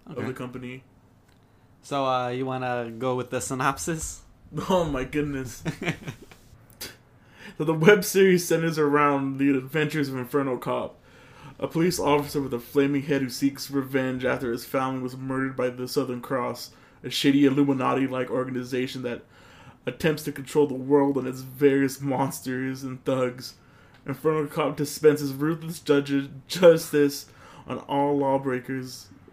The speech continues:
Speaker 1: uh, he can find in Jackknife Edge Town.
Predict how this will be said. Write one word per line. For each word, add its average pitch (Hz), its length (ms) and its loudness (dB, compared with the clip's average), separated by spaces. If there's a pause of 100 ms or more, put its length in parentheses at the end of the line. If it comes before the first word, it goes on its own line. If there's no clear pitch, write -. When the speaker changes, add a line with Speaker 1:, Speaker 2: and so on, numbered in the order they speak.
Speaker 1:
uh, 127 180 0
he 139 200 -2
can 135 160 -6
find 127 420 -6
in 131 240 -6
Jackknife 127 640 -4
Edge 123 380 -4 (320)
Town. 127 540 -4